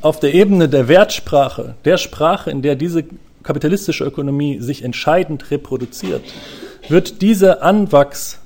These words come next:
des Reichtums, dieser Anwachs der Möglichkeiten zur Bedürfnisbefriedigung nicht repräsentiert. Es erscheint so, als wäre nichts passiert. Obwohl die Produktion gestiegen ist und der konkrete Reichtum vermehrt wurde,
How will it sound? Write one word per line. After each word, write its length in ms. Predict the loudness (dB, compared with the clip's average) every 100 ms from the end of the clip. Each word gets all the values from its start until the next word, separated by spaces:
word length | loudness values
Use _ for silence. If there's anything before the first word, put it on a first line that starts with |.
| -10
des 340 | -10 -10 0
Reichtums, 880 | 2 2 -2 -10 -6 -4 -6 -10 -12 -4
dieser 360 | -2 -2 -6 -10 -2
Anwachs 460 | 0 4 2 0
der 120 | -2 0
Möglichkeiten 540 | 0 -2 -6 -6 -8
zur 120 | -8
Bedürfnisbefriedigung 1000 | -4 -6 -6 -12 -12 -10 -8 -6 -8 -10 -12 -8
nicht 400 | -2 -2 -2 -14 -6 -2
repräsentiert. 840 | 0 -2 -4 -8 -8 -10 -10 -20 _ _ _ _ -20 -20 -20 -20 -20 -14
Es 140 | -8 0
erscheint 520 | 0 4 4 4 2
so, 320 | 0 0 0 -4 -6
als 200 | -6 0
wäre 320 | 0 0 -6 -10
nichts 680 | -2 0 0 -2 -12 -16 -16 -20
passiert. 560 | -10 -8 -8 -12 -12 -18 _ _ _ -20 -20 -18 -10
Obwohl 320 | 0 4 4
die 80 | 2
Produktion 720 | 2 0 0 0 4 6 4
gestiegen 560 | 0 0 4 4 4
ist 460 | 0 -4 -6 -20 -12
und 120 | -4 -4
der 80 |
konkrete 540 | -2 -4 0 0 0 2
Reichtum 360 | 2 2 -4
vermehrt 540 | -2 0 4 4 2 -2
wurde, 320 | -2 -2